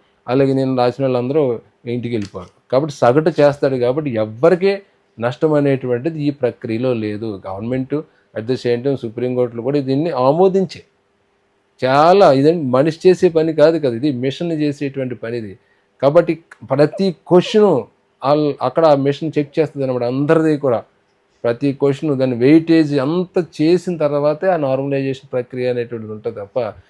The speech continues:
ఆషామాషిగా ఉండేటువంటి వ్యవహారం ఏం కాదు. కాబట్టి నేను ఆఫ్టర్నూన్ రాసిన వాళ్ళు ఎవ్వరూ కూడా డిసప్పాయింట్ అవ్వక్కర్లేదు.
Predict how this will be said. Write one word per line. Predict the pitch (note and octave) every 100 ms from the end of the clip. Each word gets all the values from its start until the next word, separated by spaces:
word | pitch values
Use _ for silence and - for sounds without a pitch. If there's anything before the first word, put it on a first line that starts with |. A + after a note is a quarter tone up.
| _ -
ఆషామాషిగా | G#2+ B2 D3 D#3 C#3+ C3+ B2+ C3 B2+ A#2 A#2 A#2
ఉండేటువంటి | A#2+ A#2+ A2+ A#2+ A#2+ A2+ G#2+ _ -
వ్యవహారం | G#2+ A2+ A2+ A#2 A2
ఏం | A2+ A#2
కాదు. | A2 C3+
కాబట్టి | F#3 A#2 A#2 D3+ G3 _ _ -
నేను | B2+ A#2
ఆఫ్టర్నూన్ | B2 - C#3+ C#3+ C3+
రాసిన | C3 C3+ C3
వాళ్ళు | C3 E3
ఎవ్వరూ | C#3+ B2 D#3 E3
కూడా | E3+
డిసప్పాయింట్ | C#3 B2 A#2 B2 A#2
అవ్వక్కర్లేదు. | G#2 G#2 - G2+ G2